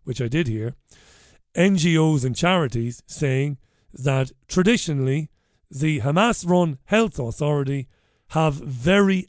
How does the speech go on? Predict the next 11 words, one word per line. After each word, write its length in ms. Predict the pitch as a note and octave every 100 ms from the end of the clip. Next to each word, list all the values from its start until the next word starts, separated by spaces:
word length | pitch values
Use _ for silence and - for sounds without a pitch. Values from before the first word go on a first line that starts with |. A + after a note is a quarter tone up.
| _
accurate 720 | F#3 E3+ - E3+ D#3 - C#3
death 320 | C3 D#3+ C3 C#3+
numbers. 640 | C3 B2 G#2 G2+ - - _ _ _ _ - -
I 80 | D#3+
thought 160 | A3
it 60 | G#3+
was 120 | F3
a 60 | E3+
brilliant 340 | G#3+ G3 C#3
comment. 420 | D#3 D#3+ D#3+ - _ _ _ _
Well, 240 | F#3+ D#3+